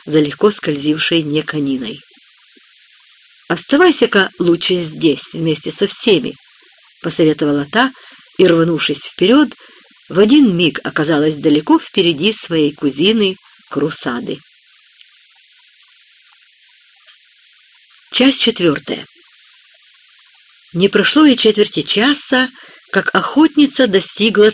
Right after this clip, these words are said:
цели своего путешествия. В доме ещё не спали. Через открытые окна настежь лились потоки света, и Ньяканина издалека увидела людей, мирно сидевших за столом.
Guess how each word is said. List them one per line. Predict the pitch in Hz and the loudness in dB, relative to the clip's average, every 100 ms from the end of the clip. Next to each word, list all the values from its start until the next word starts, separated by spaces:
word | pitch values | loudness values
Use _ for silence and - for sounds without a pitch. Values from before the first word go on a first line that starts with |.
| - | 0
цели | 175 170 180 - | 0 2 0 -2
своего | 185 165 151 | -2 0 -2
путешествия. | 160 - - 131 123 - - - - - _ - _ _ - _ _ _ _ _ _ _ _ | -6 -6 -2 -2 -4 -14 -12 -12 -12 -20 _ -20 _ _ -20 _ _ _ _ _ _ _ _
В | 175 | -2
доме | 180 247 262 | 4 6 6
ещё | 262 - 233 | 4 2 2
не | 262 | 2
спали. | - - 151 143 147 143 _ _ _ _ _ _ _ _ - | -4 -4 -2 -2 -6 -12 _ _ _ _ _ _ _ _ -8
Через | 190 175 | -2 0
открытые | 185 - 202 208 190 180 - | -2 -2 2 2 2 -2 0
окна | 220 294 247 254 254 | -2 0 0 2 2
настежь | 247 247 240 - 226 202 - - - - - | 2 0 -2 -2 -2 -2 -8 -18 -20 -20 -6
лились | 160 185 170 160 - | 0 2 0 -8 -8
потоки | 147 143 208 202 202 - | -6 -2 -2 -2 -6 -6
света, | 147 160 147 - - - _ _ - | -6 0 0 -2 -12 -16 _ _ -4
и | |
Ньяканина | 170 170 170 185 226 285 180 - | -2 0 -2 0 2 2 0 -2
издалека | 185 170 202 208 294 | -4 0 -2 0 0
увидела | 254 240 240 233 | 0 0 2 2
людей, | 247 185 160 143 139 _ _ _ _ _ | 0 -2 -2 -2 -6 _ _ _ _ _
мирно | 151 160 220 240 247 | -2 0 2 0 -2
сидевших | - 131 127 - 202 - - - | -4 -4 -4 -6 -10 -10 -20 -18
за | 160 | -18
столом. | - - 185 135 | -12 -4 -2 -2